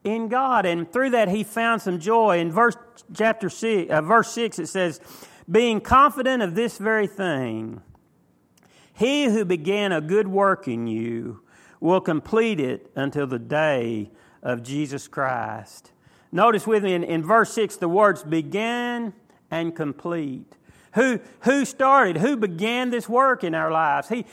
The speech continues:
he, that's Jesus Christ, and he says, "Christ began this work in you." Folks, if you're born again today, if you've accepted Christ as your personal Savior, He began a work within you. And, and the Bible says He is faithful, and He's gonna bring that work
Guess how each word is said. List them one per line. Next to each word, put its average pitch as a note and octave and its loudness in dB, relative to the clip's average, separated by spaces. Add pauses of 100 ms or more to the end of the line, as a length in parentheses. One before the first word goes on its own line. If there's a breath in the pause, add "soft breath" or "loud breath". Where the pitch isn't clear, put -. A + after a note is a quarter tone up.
(140 loud breath)
he, B3 2
that's A#3+ -2
Jesus A#3+ -4
Christ, B3+ 0
and F3 -2
he A3+ -4
says, A#3 -4 (480 loud breath)
"Christ C4+ 2
began A3 -2
this C4+ -4
work B3+ 2
in F#3 -4
you." D#3+ -2
Folks, B3+ 0
if G#3 -4
you're C#4+ 0
born C4+ 2
again C4 -6
today, B3 -4
if F#3 -6
you've B3+ -4
accepted A#3+ -6
Christ A#3 0
as G3 -10
your G3+ -6 (400 soft breath)
personal A#3+ 0
Savior, G#3 -2 (540 loud breath)
He C#4+ 0
began A3+ -2
a B3 0
work B3+ 4
within A#3 -4
you. A3 -8 (840 soft breath)
And, G3+ -2
and G3+ -4
the F#3+ 2
Bible A#3+ 4
says A3+ -2
He C#4+ 0
is A#3+ 0
faithful, B3+ 0
and G3 -4
He's C4 -4
gonna C4+ 0
bring B3 -2
that B3+ -2
work A#3+ 2